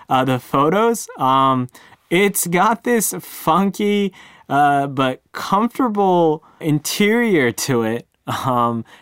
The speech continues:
you'll find a, like, a, a fake head of a goat,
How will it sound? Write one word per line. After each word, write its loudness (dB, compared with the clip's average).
you'll 0
find 0
a, 0
like, -4
a, -2
a -8
fake -2
head -2
of -4
a 0
goat, -2